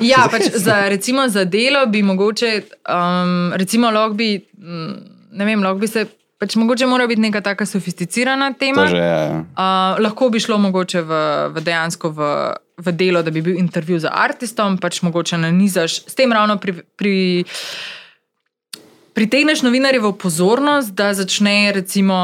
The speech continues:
Speaker 1: uh, da ga pritegne, pritegne tema. Aha, čakaj, on je odvetnik, kva? A veš, s tem, s tem dobiš njegovo pozornost in mogoče celo dobiš intervju.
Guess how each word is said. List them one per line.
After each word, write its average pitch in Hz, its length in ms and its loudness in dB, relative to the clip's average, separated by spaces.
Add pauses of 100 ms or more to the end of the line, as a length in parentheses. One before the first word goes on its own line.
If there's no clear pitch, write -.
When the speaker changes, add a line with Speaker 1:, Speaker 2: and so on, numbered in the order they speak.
(200)
Speaker 1:
uh, - 480 -8
da 180 220 -8
ga 190 180 2
pritegne, 220 680 0
pritegne 196 520 0
tema. 214 280 0
Aha, 220 200 -4
čakaj, - 240 -8
on 202 140 -2
je 233 80 0
odvetnik, 175 320 -6
kva? 247 280 -4 (300)
A 180 120 -4
veš, 190 240 -2 (480)
s - 120 -6
tem, 285 220 0
s 214 100 -2
tem 269 140 2
dobiš 233 220 0
njegovo 208 260 2
pozornost 214 380 -2
in 226 100 2
mogoče 208 340 0
celo 190 220 -2
dobiš 175 260 -2
intervju. 180 380 -4